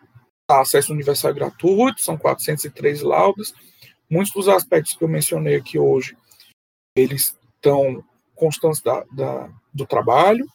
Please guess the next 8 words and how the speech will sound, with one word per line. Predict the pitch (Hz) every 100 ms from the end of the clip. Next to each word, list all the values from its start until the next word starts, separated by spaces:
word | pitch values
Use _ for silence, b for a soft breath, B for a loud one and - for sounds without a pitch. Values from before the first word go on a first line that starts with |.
| _ _ _ _ _ _ _
Também | 165 165 156
já | 165
publiquei | - 160 160 165
vários | 143 170 208 185
artigos | 156 - - 170 196 - - _ _ _ _ _ _
sobre | - 139 135 135 131 117 -
o | - -
tema, | 131 160 202 180